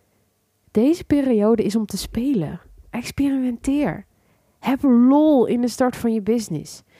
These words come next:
Er zit al zoveel druk van zoveel verschillende mensen die vragen, "Hoe is het met je bedrijf? Hoe is het met dit?" Ehm, j-, jezelf. Druk van jezelf. <laughs> Omdat je het meteen goed moet doen. Social media waarin je allerlei successen voorbij ziet komen.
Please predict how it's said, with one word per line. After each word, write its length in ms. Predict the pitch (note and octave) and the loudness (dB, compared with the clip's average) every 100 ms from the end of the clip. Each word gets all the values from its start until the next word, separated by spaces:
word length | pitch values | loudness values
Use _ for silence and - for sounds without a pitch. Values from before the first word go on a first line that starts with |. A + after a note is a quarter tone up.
| _ | _
Er 100 | - | -2
zit 140 | B3 D4 | 0 2
al 100 | D4 | 0
zoveel 640 | G#3 A#3 D4 B3+ B3+ A#3 | 4 4 4 2 2 2
druk 380 | F#3+ A#3 G#3 - | 2 2 2 0
van 200 | A3+ A3 | -2 0
zoveel 580 | G#3 C4 C#4 B3 B3 A#3 | 2 4 4 4 2 2
verschillende 440 | A3 - A3+ G#3 | 0 -2 -2 -2
mensen 320 | G#3 A3 - | 0 -2 -4
die 100 | F#3+ | -6
vragen, 320 | - F3+ F#3+ | -2 -2 0
"Hoe 100 | G#3 | 2
is 40 | D#4 | 2
het 100 | D#4 | 2
met 160 | C#4+ | -2
je 80 | - | -2
bedrijf? 420 | A3+ G3+ F#3 F#3+ | -4 -2 0 -2
Hoe 180 | G3+ B3+ | -2 -4
is 100 | D4 | -4
het 140 | - - | -6 -8
met 160 | A#3+ | -6
dit?" 500 | F#3 F3+ - - - - | -2 -4 -6 -18 -16 -4
Ehm, 280 | G#3+ G#3+ G#3 - | -2 -2 -4 -12
j-, 240 | - C#3+ A#2+ | -20 -20 -12
jezelf. 800 | G#3+ G#3+ G3+ F3+ B3 F#3 - - | -4 -2 0 2 2 0 -4 -10
Druk 260 | - G#3+ B3 | -2 -2 -2
van 220 | - A3 | -4 -2
jezelf. 800 | G3+ E3+ - B3+ A3+ D#3 - - - | -2 -2 -2 0 2 0 -2 -14 -18
<laughs> 280 | - - - | -20 -16 -8
Omdat 220 | A#3 G#3 | -2 0
je 80 | - | 2
het 140 | G3+ G3 | 0 0
meteen 320 | A3 F#3+ F#3 | 0 -2 0
goed 240 | - A3+ | 0 0
moet 200 | G3+ F#3+ | 0 -2
doen. 260 | E3 E3 E3+ - | -2 -4 -4 -10
Social 320 | - D4 E4+ | -4 -2 0
media 540 | D4+ D4 D#4+ E4+ C4 G3+ | -2 0 0 2 2 0
waarin 220 | F#3+ G3 | -2 -4
je 100 | G3 | -4
allerlei 400 | - G#3+ G3+ F#3 | 0 0 2 0
successen 540 | F3+ G3+ - F#3 - | -2 -6 -4 -6 -6
voorbij 320 | F3 D#3+ C#3+ D#3 | -6 -6 -8 -10
ziet 160 | - | -12
komen. 340 | - C#3+ - | -10 -10 -10